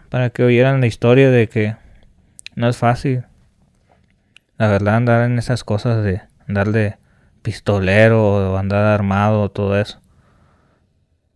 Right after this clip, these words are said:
A muchos se le hace bonito por los lujos, camionetas, carros, joyas, todo eso, pero la verdad no, no deja nada bueno. Pero, ah, como dicen unos, hay que vivirla para creerla.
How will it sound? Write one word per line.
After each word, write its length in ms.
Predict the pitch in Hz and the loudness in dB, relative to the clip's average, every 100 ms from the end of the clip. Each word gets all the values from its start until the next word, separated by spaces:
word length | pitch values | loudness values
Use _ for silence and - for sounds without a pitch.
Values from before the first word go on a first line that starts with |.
| _ _ | _ _
A 120 | - 110 | -12 -6
muchos 300 | 113 127 120 | -2 -2 0
se 100 | 120 | 0
le 100 | 110 | 0
hace 160 | 107 | 0
bonito 440 | 127 110 110 117 120 | 0 0 -2 -4 -4
por 160 | 117 | -4
los 140 | 107 98 | -2 -2
lujos, 560 | 98 110 120 110 - | -2 -4 -6 -8 -10
camionetas, 1000 | - 110 101 95 95 98 - 104 101 - _ _ _ _ _ _ _ _ _ | -8 -4 -2 -2 -4 -6 -6 -6 -6 -10 _ _ _ _ _ _ _ _ _
carros, 580 | - 98 101 95 98 - | -6 -4 -4 -6 -10 -8
joyas, 600 | - 98 101 98 120 - | -2 0 0 -2 -8 -12
todo 240 | - 104 101 | -6 -4 -4
eso, 220 | - - - | -8 -14 -10
pero 160 | 104 | -8
la 100 | 104 | -6
verdad 280 | 101 101 117 | -6 -8 -8
no, 320 | 117 120 139 - - | -8 -10 -12 -16 -8
no 80 | 127 | -4
deja 260 | 127 131 | -4 -4
nada 240 | 123 120 113 | -4 -4 -4
bueno. 400 | 107 113 120 - _ _ _ _ _ _ _ _ _ _ _ _ _ | -4 -6 -8 -14 _ _ _ _ _ _ _ _ _ _ _ _ _
Pero, 240 | - 113 113 | -4 0 0
ah, 260 | 113 110 - _ _ | 0 -2 -6 _ _
como 260 | - 117 113 | -8 -4 -2
dicen 320 | 113 151 139 | 0 0 2
unos, 400 | 135 147 139 - - - | 2 2 0 -2 -10 -4
hay 160 | 113 | -4
que 160 | 113 135 | 4 6
vivirla 420 | 127 113 135 143 | 6 6 4 4
para 140 | 139 127 | 2 2
creerla. 580 | 120 110 127 139 117 | 2 4 4 2 -2